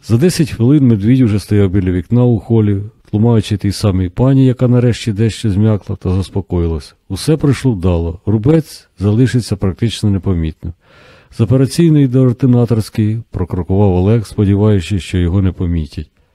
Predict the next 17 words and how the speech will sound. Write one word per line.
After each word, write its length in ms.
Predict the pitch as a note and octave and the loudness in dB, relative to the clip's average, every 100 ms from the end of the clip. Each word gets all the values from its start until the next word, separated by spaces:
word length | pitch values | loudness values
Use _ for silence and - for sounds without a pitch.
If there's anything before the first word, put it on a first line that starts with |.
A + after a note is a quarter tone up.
| _ _ _ _ - _ _ - | _ _ _ _ -20 _ _ -2
"А 60 | |
ось 280 | B2 F3 - | 2 4 4
і 40 | E3 | 2
лікар, 460 | A#2 G#2+ G#2+ F#2+ - _ _ | 4 2 -2 -4 -10 _ _
який 260 | G#2 - C3+ | -2 2 2
оперував 400 | - A2 A#2 A#2+ | 2 2 2 2
вашу 300 | A2+ - G#2+ | 2 0 -2
доньку. 580 | F#2+ F#2+ F2+ - - - _ - | 0 -2 -4 -8 -18 -20 _ -2
Олег 340 | G#2 C#3+ B2 | 2 4 4
Вікторович", 680 | G#2+ G2 - G2 F#2 - - _ - | 4 2 0 0 -2 -6 -18 _ -2
Ілля 180 | G#2+ | 0
зробив 340 | G#2 G#2 G2 F#2+ | 2 2 2 2
жест 380 | F#2+ B2+ - F#2 | 2 0 -2 -4
запрошення. 720 | G#2+ - F#2+ - F#2 D2+ D2+ _ _ - - _ | -2 0 -2 -2 -4 -4 -8 _ _ -20 -20 _
"Це 160 | - A#2+ | -2 2
мати 260 | D3 D#3+ | 2 2
потерпілої, 720 | A#2+ B2 A2+ F#2+ F#2 E2 E2 | 0 0 0 0 0 0 -2